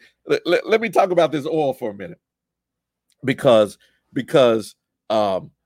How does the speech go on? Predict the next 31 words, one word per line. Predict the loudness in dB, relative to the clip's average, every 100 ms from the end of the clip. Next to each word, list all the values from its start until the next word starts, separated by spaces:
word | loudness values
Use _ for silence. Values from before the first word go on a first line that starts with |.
| _ _
I | -4
got | 0 0
some, | 0 -6 -8
some, | -8 -8 -8
some | -6 -6
folk | 2 2 2
who | 0
said, | 4 4
"Reverend, | 6 6 6 4 -2 _ _ _ _
uh, | 0 2 2 0 -8 _ _ _
we | -4 -2
Baptists." | 2 2 2 -6 -14 -14 -20 _ _ _ _ _ _ -20 _ _ _ _ _ -20 -16
<laughs> | -18 -16 -16 -16 -20 -20 _ _ _ -20 -20 _ _ _ _ _
Uh, | 2 2 2 0 -8 _ _ _ _
what, | -6 -2
what | 0 0
we, | -2
what | -2 0 0
we | 0
doing | 0 4
with | 4
this | 6 6
oil? | 8 8 6 2
We | -4
Baptists. | 0 0 0 -8 -18 _ _ _ _ _ _ _
And | -10
my | -4 -2 0
answer | 0 -2 -6
to | -2
that | 2 2
is, | 0 -2 -2 -4 -10